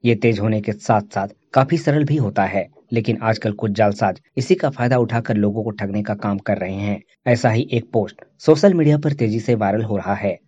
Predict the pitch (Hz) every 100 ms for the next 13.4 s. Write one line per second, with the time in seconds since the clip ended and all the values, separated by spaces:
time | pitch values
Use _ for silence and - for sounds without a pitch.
0 | _ 117 107 107 104 113 104 101 104 104
1 | 104 101 101 101 95 104 104 101 - 98
2 | 98 90 - _ - 151 175 190 165 147
3 | 123 127 127 117 113 113 113 110 98 95
4 | 98 98 110 107 101 101 110 - 127 120
5 | 120 120 113 110 110 104 110 110 104 104
6 | 113 104 104 104 101 104 123 - 101 95
7 | 90 98 98 92 - _ _ - 120 -
8 | 117 - 107 104 104 104 113 101 98 95
9 | 101 87 85 _ _ - 127 117 110 110
10 | 113 110 104 104 104 101 104 98 101 90
11 | - _ - 117 117 113 110 107 107 107
12 | 113 104 104 110 104 104 101 107 104 101
13 | - 98 - 90